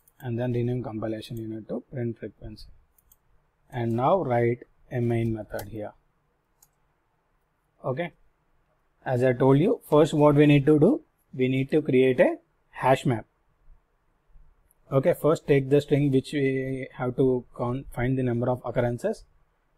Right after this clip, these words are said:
First create that string and then create the hash map. So first let's create a string with the number of charac-, I mean with the characters we need to count. String e-, S equal to banana. Okay,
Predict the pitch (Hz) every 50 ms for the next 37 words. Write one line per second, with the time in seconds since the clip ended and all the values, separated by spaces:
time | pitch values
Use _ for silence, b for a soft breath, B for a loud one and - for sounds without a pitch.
0 | _ _ _ _ _ - 139 139 143 - - 143 123 127 131 135 127 135 131 -
1 | - - 131 135 165 214 - _ _ _ _ _ _ - - 127 123 131 135 147
2 | 135 - 127 127 127 123 123 120 165 262 349 311 - _ _ _ - - 143 117
3 | - - 117 107 107 - _ _ _ _ _ _ _ _ _ _ _ _ _ _
4 | _ _ _ _ _ _ - 143 127 123 139 131 143 139 - 143 135 120 123 127
5 | 131 131 131 131 127 151 160 - - - 151 170 226 - _ _ _ _ _ -
6 | - _ - - _ _ _ - 143 131 123 120 127 127 123 123 127 135 139 135
7 | - - 135 127 131 127 - _ - 143 131 120 117 117 117 117 123 127 113 127
8 | 120 120 120 _ - 135 127 113 127 123 123 123 120 131 - - 127 131 160 175
9 | - - - 139 127 131 131 131 131 135 - _ _ _ _ _ _ _ - 127
10 | 143 143 - - - 127 113 - 131 117 117 120 113 117 160 214 311 - _ _
11 | _ _ _ _ _ _ _ _ _ _ _ _ _ _ _ _ - 135 135 120
12 | 120 117 113 113 110 110 110 113 113 113 110 - _ _ _ _ _ _ _ _
13 | _ _ _ _ _ _ _ _ _ _ - _ _ _ _ _ _ _ _ _
14 | - 143 131 151 135